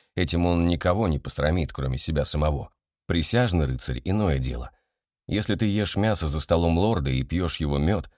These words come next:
говаривал сир Арлан, — «все твои поступки сказываются на нём. Всегда делай больше того, что от тебя ожидают, и никогда меньше. Никогда не увиливай от трудных задач, а в первую голову –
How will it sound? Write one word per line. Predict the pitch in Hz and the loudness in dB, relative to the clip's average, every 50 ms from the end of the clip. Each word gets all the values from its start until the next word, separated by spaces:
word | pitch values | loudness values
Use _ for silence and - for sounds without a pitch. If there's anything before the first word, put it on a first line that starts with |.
| _ _ _ _ _ _ - | _ _ _ _ _ _ -2
говаривал | - 82 80 80 73 69 67 67 67 | 0 2 4 4 2 0 -2 -4 -4
сир | - - 80 65 - - | -4 -4 -4 -4 -2 0
Арлан, — | 98 82 67 64 64 62 - _ _ _ _ _ _ _ _ _ _ _ - | 0 0 0 -2 -4 -8 -10 _ _ _ _ _ _ _ _ _ _ _ -6
«все | - 170 147 | -4 -2 0
твои | 139 143 131 | 2 2 2
поступки | - 120 113 - - 151 127 - - 113 | 2 2 0 2 0 -2 -2 0 -2 -2
сказываются | - - - 113 107 87 76 71 67 67 - - 71 | -2 2 2 4 4 4 2 0 -2 -2 -2 -2 0
на | 67 65 | 0 -2
нём. | 60 60 - _ _ _ _ _ _ _ _ - | -4 -6 -10 _ _ _ _ _ _ _ _ -6
Всегда | - - 113 110 117 131 135 123 | -2 -2 0 2 4 4 4 4
делай | 90 92 85 82 82 | 4 4 4 4 4
больше | 78 80 101 113 95 - - 76 | 4 4 2 2 2 2 0 2
того, | - 80 80 98 107 | 4 4 4 4 0
что | 87 - - 71 | -2 -2 -2 -4
от | 69 - | -4 -2
тебя | - 82 80 82 80 | -4 0 2 4 2
ожидают, | 78 69 85 87 95 82 67 60 - - _ _ _ _ _ - | 4 2 0 2 2 2 2 0 -4 -10 _ _ _ _ _ 2
и | 92 | 4
никогда | 104 101 87 90 87 92 95 92 | 4 4 4 2 0 2 2 2
меньше. | 95 92 80 65 - - - - _ _ _ _ _ _ _ _ _ - | 4 4 2 2 0 -4 -6 -8 _ _ _ _ _ _ _ _ _ 0
Никогда | 101 120 - 131 127 131 147 131 | 0 2 4 4 4 6 6 6
не | 123 120 | 6 6
увиливай | 117 113 107 127 139 127 101 80 73 71 | 6 6 6 4 4 4 4 4 4 2
от | 69 67 | 2 0
трудных | - 101 98 87 82 87 76 | -2 -2 -2 0 0 0 2
задач, | 78 85 85 98 110 98 - 78 | 4 2 4 2 0 0 0 -2
а | 73 | -2
в | 71 - | -2 0
первую | - 110 98 87 85 85 80 | 0 0 0 2 0 0 0
голову – | 82 104 110 113 90 69 67 65 | 0 0 0 0 0 -2 -4 -6